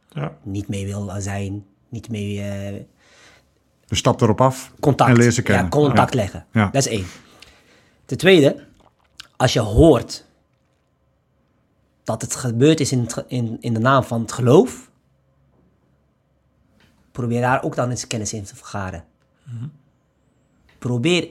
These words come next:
Speaker 2: eerst te kijken of het nieuws wat we hebben gehoord of gezien, of het ook daadwerkelijk ook echt zo is.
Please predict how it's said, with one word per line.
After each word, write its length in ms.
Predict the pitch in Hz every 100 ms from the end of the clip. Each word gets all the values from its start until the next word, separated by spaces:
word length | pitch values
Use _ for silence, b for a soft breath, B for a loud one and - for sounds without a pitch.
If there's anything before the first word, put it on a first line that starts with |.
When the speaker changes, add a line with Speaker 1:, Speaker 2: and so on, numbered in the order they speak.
| -
Speaker 2:
eerst 380 | 196 254 277 -
te 80 | 165
kijken 640 | 180 202 247 226 262 339 339 _ B B B B
of 200 | 202 -
het 160 | 165 175
nieuws 300 | 220 214 -
wat 180 | 160
we 80 | 147
hebben 380 | 135 151 143 139
gehoord 560 | 131 110 135 170 226 147
of 80 |
gezien, 560 | - 147 117 160 226 254 -
of 200 | 214 175
het 140 | 160
ook 160 | 160 127
daadwerkelijk 680 | 170 185 - 208 214 170 185
ook 160 | 185
echt 180 | - -
zo 120 | 156
is. 380 | 139 113 -